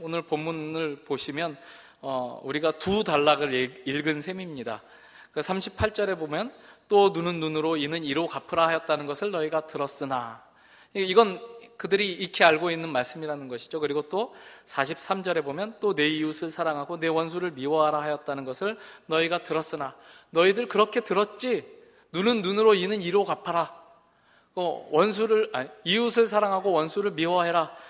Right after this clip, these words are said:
이렇게 들었지? 그러나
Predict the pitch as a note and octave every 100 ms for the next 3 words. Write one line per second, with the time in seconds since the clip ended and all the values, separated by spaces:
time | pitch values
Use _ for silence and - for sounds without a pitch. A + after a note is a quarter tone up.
0 | - - F3 G3+ A#3 - D#3+ E3 - B3+
1 | E3+ - - - _ _ _ _ _ _
2 | _ _ _ _ - G#3+ G#3+ G#3 C#4+